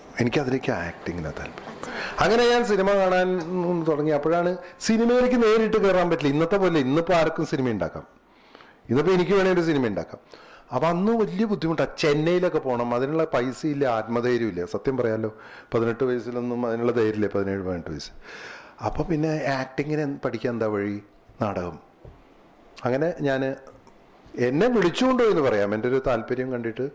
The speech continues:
എന്നെ വിളിച്ചു കൊണ്ടുപോയതാണ്, എൻ്റെ ഇൻട്രസ്റ്റ് കണ്ടിട്ട്. അങ്ങനെയാണ് ഞാൻ തിയേറ്ററിൽ വരുന്നത്,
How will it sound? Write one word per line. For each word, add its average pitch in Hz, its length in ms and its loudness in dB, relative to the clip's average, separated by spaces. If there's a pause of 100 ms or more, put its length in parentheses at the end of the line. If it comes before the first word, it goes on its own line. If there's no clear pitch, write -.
(360)
എന്നെ 127 140 2
വിളിച്ചു 147 420 -2
കൊണ്ടുപോയതാണ്, 117 580 0 (180)
എൻ്റെ 117 160 -2
ഇൻട്രസ്റ്റ് 123 640 -4 (340)
കണ്ടിട്ട്. - 340 -8 (300)
അങ്ങനെയാണ് 131 320 -2
ഞാൻ 160 240 -2
തിയേറ്ററിൽ 95 340 -4
വരുന്നത്, - 300 -14